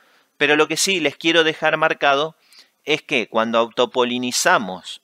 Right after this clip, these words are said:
un híbrido es muy probable que los descendientes no arrojen las mismas características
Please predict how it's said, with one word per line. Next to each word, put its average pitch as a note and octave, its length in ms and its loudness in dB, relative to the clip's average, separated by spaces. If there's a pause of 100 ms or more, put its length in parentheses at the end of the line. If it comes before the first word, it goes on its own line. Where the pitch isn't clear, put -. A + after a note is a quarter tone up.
un D3+ 200 -4
híbrido C#3+ 640 -2
es B2+ 200 -6
muy D3 160 -4
probable C3 480 2
que G#2 120 -6
los G2 200 -8
descendientes F3 1400 -4 (440)
no C#3+ 400 2
arrojen D3+ 460 2
las A#2 140 -6
mismas C3+ 260 -8
características C3+ 880 0